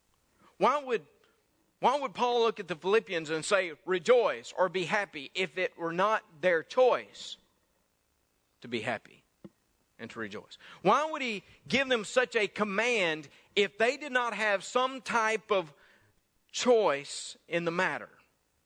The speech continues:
To say, "Hey, I'm going to be content. I'm going to recognize the calling in my life. I'm going to rejoice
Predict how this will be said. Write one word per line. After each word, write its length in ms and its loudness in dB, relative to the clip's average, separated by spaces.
To 60 -14
say, 200 0
"Hey, 240 -2
I'm 160 0
going 160 -8
to 60 -12
be 140 -8
content. 880 -6
I'm 200 0
going 340 -2
to 160 -2
recognize 600 -2
the 120 -2
calling 520 0
in 100 -4
my 200 0
life. 460 -2
I'm 300 0
going 360 0
to 120 -6
rejoice 640 0